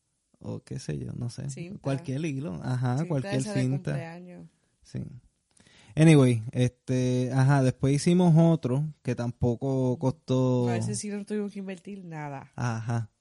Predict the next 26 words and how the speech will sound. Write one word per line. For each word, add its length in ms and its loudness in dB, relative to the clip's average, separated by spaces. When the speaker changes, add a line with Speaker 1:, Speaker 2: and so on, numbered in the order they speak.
Speaker 1:
una 260 0
cámara, 560 -2
la 200 -4
cámara 300 2
de 80 2
tu 140 4
celular. 520 2
Speaker 2:
Ujú. 260 -18
Speaker 1:
¿Qué 100 0
hicimos? 440 0
Speaker 2:
En 300 -12
ese, 1040 -8
en 140 -12
ese 920 -12
challenge 600 -6
pusimos 380 -4
a 40 0
los 100 0
nenes 220 2
de 60 2
escuela 260 -2
las 80 -6
personas 320 -8
que 100 -10
más 160 -6
extrañaban 840 -6